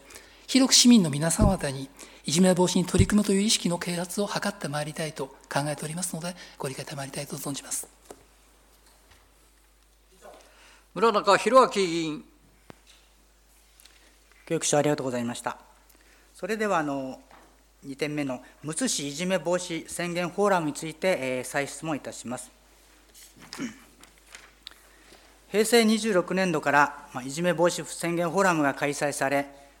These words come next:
Speaker 3: まあ、今年度の金部中ブロックで、市内すべて九つのブロックが終了したとのことでありますが、えー、私自身もいじめ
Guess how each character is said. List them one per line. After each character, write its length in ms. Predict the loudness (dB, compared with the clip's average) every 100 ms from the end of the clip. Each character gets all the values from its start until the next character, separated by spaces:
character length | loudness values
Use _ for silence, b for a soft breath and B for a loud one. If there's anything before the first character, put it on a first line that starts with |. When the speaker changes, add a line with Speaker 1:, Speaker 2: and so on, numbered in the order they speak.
| -16
Speaker 3:
ま 60 |
あ、 20 | -4
今 180 | 0
年 140 | 2 4
度 100 | 2
の 160 | 2 -4 -16 -2
金 240 | 2 4
部 100 | 2
中 240 | 0 -2
ブ 80 | 2
ロ 80 | 2
ッ 40 |
ク 160 | 2 0
で、 280 | -2 -2 b b b b b
市 180 | -8 0
内 240 | 4 4 4
す 160 | 2
べ 140 | 2 2
て 300 | -2 -4 -18 _ -6
九 100 | -4 0 0 0
つ 100 | -2
の 120 | 0
ブ 100 | 0
ロ 60 |
ッ 40 | 0
ク 140 | 2
が 300 | 4 4 2 -10
終 280 | -6 -4 0
了 180 | 0
し 60 | 0
た 100 | -4
と 120 | -4
の 100 | -4
こ 80 | -2
と 140 | 0
で 120 | 0 0
あ 80 |
り 80 | -2
ま 80 | -6
す 120 | -8
が、 180 | -6 -8 b b b b b -8
え 140 | -4
ー、 20 |
私 300 | 0 -2 -2
自 280 | -4 -2 0
身 60 | 2
も 320 | 0 -2 -18 -12
い 100 | -6
じ 100 | 0
め 220 | 0 0